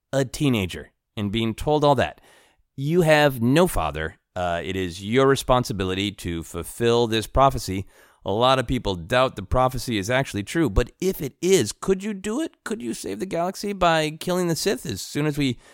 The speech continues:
find out who they are? That would be great, and that's why you don't have a father. Clear your mind of questions. That is a big pile of weird things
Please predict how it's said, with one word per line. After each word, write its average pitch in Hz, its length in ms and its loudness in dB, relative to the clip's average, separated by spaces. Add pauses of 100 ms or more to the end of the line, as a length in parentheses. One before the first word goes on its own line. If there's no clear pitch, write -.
(140)
find 143 300 2
out 151 200 4
who 160 100 0
they 143 160 2
are? 156 180 4
That 160 220 2
would 165 240 -6
be 170 120 -2
great, 160 480 0
and 120 160 0
that's 156 260 -2
why 160 140 2
you 180 120 2
don't 160 260 0
have 160 200 2
a 151 60 -6
father. 165 400 4 (220)
Clear 247 140 6
your 233 120 4
mind 220 160 6
of 202 80 0
questions. - 560 -2 (540)
That 190 120 0
is 160 100 -2
a 156 60 0
big 147 440 -8
pile 143 580 -4 (180)
of 104 240 -2
weird 147 540 -4
things 110 580 -4